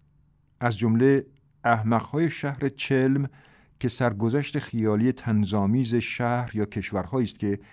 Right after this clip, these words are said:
حاکمانشان دچار توهم رسیدن به قدرت و وسعت یک امپراتوری و جهانی شدن هستند.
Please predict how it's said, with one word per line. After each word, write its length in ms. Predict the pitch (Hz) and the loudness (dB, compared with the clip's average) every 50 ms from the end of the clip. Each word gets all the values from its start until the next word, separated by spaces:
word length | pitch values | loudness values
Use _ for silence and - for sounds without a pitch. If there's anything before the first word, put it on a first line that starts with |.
| - - _ _ _ | -20 -20 _ _ _
حاکمانشان 840 | - 127 127 120 - 139 135 143 147 135 117 - - 117 113 110 | -2 0 0 0 0 -2 0 0 0 0 -2 -2 0 0 0 2
دچار 380 | 101 101 98 - - 120 117 117 | 0 0 -4 -4 -4 -4 -4 -4
توهم 680 | - - 113 110 101 107 92 - - - 147 160 156 | -4 -4 -4 -2 0 -2 -2 -4 -4 -4 -2 -2 -2
رسیدن 600 | 147 - 117 104 - - 101 95 110 117 120 110 | -2 -2 -4 -4 -4 -4 -4 -2 0 0 0 0
به 80 | 110 - - | 0 -2 -2
قدرت 440 | 95 90 87 90 117 127 - - | -4 -4 -2 -2 -4 -4 -4 -2
و 240 | 120 113 110 104 98 | -2 0 0 0 -2
وسعت 440 | 101 - - - - 131 123 - - | -2 -4 -6 -8 -8 -8 -6 -4 -2
یک 200 | 127 123 - - | -4 -4 -4 -4
امپراتوری 720 | - 123 110 104 - 104 101 95 87 - - 90 95 120 123 | -4 -4 -2 -2 -4 -4 -4 -4 -4 -6 -8 -6 -4 -2 -2
و 100 | 113 120 | -2 -2
جهانی 520 | 113 92 104 107 85 85 92 92 90 85 85 | -4 -2 -4 -4 -2 -2 -4 -2 -2 -4 -4
شدن 300 | - 98 90 87 117 98 | -6 -6 -4 -4 -4 -4
هستند. 520 | 76 80 - - - - 67 64 - | -4 -8 -10 -12 -14 -14 -16 -16 -16